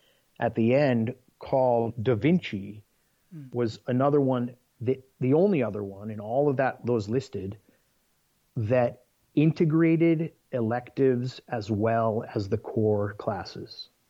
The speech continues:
Speaker 2: Hmm.
Speaker 1: Da Vinci had a thing. It wasn't quite as symmetrical as Rock, which we call a four-by-four, right?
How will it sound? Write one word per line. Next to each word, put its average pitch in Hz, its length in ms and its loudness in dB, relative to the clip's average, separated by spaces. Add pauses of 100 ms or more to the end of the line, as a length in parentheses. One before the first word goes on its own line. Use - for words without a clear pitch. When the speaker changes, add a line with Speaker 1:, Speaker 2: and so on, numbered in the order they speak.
Speaker 2:
Hmm. 170 380 -10
Speaker 1:
Da 123 80 4
Vinci 131 380 2
had 120 240 -2
a 117 40 -2
thing. 123 200 -4
It 123 60 -4
wasn't 139 320 -2
quite 175 400 2
as 151 120 2
symmetrical 139 580 -4
as 110 140 -4
Rock, 139 300 -2
which 117 160 -4
we 117 80 -2
call 107 240 -4
a 95 60 -8 (180)
four-by-four, 104 760 -2
right? 95 300 -8